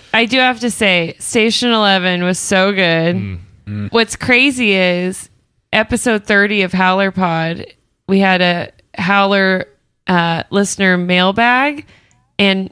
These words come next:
Speaker 1: Anna or Anna wrote in saying Station Eleven, like, the book.
Speaker 2: Oh, really?
Speaker 1: 'Cause I was looking back to see if I had said it before, and I was like, "Oh my God, someone <laughs> already, like, suggested the book."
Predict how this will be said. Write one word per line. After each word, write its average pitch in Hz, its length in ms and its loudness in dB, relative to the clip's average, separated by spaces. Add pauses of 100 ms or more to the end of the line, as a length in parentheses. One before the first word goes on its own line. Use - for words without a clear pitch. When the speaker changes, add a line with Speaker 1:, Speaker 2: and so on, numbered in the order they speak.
(140)
Speaker 1:
Anna 214 480 2
or 190 160 2
Anna 202 580 0
wrote 196 280 0
in 196 220 0
saying 175 400 0
Station 190 440 -2
Eleven, 170 420 0
like, 156 220 -8
the - 120 -2
book. 170 380 -2 (320)
Speaker 2:
Oh, 120 120 -2
really? 113 420 2 (160)
Speaker 1:
'Cause 208 380 0
I 208 200 2
was 196 140 -2
looking 226 260 0
back 196 260 0
to - 60 -12
see 185 220 0
if 180 320 -2 (100)
I 190 120 2
had 180 220 0
said 202 200 2
it 202 140 -2
before, 180 340 0
and 175 100 -2
I 175 60 0
was 175 100 -2
like, 185 220 -4
"Oh 233 100 0
my 269 140 2
God, 269 300 0
someone 277 280 2
<laughs> - 0 -
already, 302 360 2
like, 285 200 0
suggested 226 720 -2
the 214 100 -2
book." 240 600 -2